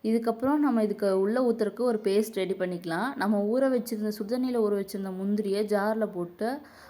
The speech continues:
அரைச்சு எடுத்துக்கோங்க. முந்திரியை அரைச்ச பேஸ்ட்டை கிரேவிக்குள்ள ஊத்தி நல்லா கலந்து விட்டுக்கோங்க ஒரு ரெண்டு நிமிஷத்துக்கு.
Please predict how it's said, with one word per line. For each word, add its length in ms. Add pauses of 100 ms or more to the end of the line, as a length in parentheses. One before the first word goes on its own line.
அரைச்சு 340
எடுத்துக்கோங்க. 600 (2250)
முந்திரியை 540
அரைச்ச 400
பேஸ்ட்டை 600 (260)
கிரேவிக்குள்ள 640
ஊத்தி 480
நல்லா 300
கலந்து 340
விட்டுக்கோங்க 500 (140)
ஒரு 160
ரெண்டு 180
நிமிஷத்துக்கு. 580